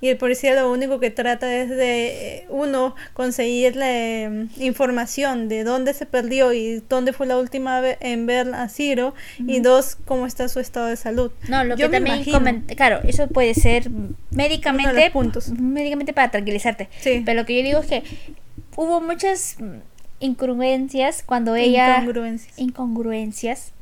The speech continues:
Speaker 2: Discúlpenme. Estoy con mis chicas. Este, ella cuando fue citada para su,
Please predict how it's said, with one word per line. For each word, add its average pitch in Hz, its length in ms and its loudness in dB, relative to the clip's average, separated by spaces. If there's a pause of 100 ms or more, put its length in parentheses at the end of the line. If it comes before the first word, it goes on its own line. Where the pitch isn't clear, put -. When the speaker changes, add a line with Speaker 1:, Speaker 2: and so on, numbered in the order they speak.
Speaker 2:
Discúlpenme. - 520 -2 (600)
Estoy - 180 -4
con 254 100 -6
mis 254 100 -2
chicas. - 220 -6 (500)
Este, 277 800 4
ella 302 680 4
cuando 226 760 2
fue 269 220 0
citada 277 580 2
para 208 280 2
su, 196 680 -4